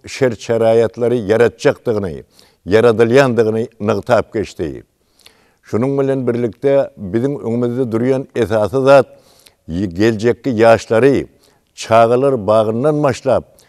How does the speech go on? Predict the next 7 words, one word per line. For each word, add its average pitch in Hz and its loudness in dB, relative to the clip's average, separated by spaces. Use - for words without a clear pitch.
tä 143 4
onunju 120 -2
klasy, 123 -2
on 120 -4
birinji 117 -4
klasy 117 -2
bitirýänçe, 117 0